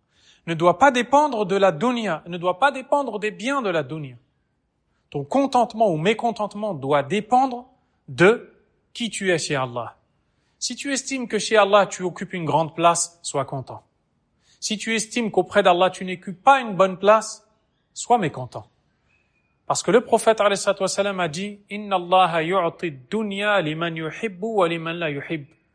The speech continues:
Allah donne de cette dunya à qui il aime et à qui il n'aime pas.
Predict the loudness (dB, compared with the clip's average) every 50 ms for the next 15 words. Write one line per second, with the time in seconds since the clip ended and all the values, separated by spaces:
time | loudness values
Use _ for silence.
0 | _ _ _ _ _ _ 0 2 4 6 6 4 4 4 2 4 4 4 4 2
1 | -4 -6 -4 -4 -6 -6 -6 -6 -8 -6 -4 -2 -2 -2 -2 0 0 0 -2 -2
2 | -6 -6 -6 -4 -2 0 0 -2 -2 -2 -4 -4 -4 -6 -8 -6 -6 -6 -6 -6
3 | -2 0 0 0 0 -2 -10 _